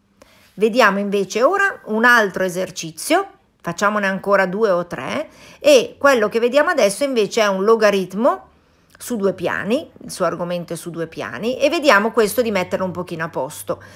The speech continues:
Negli esercizi precedenti ab-, abbiamo visto solo la catena di moltiplicazioni e solo i primi passaggi della derivata, non l'abbiamo sistemata. Qui sistemiamola anche un pochino.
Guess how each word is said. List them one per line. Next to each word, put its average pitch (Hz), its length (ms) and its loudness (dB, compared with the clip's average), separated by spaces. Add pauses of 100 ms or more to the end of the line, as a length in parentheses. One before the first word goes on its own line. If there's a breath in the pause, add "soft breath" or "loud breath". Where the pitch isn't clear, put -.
(180 loud breath)
Negli 247 200 4
esercizi 220 520 2
precedenti 220 640 0
ab-, 175 200 -2
abbiamo 208 380 0
visto 233 360 -2
solo 285 640 6
la 226 180 4
catena 220 680 2 (360 loud breath)
di 226 220 -2
moltiplicazioni 220 960 2
e 233 60 4
solo 247 380 6
i 240 40 0
primi 208 280 -6
passaggi 190 420 -2
della 175 200 -2
derivata, 165 520 -6
non 208 180 -2
l'abbiamo 170 440 0
sistemata. - 720 -12
Qui 294 160 -2
sistemiamola 196 640 -2
anche 170 240 -2
un 160 120 -8
pochino. - 520 -18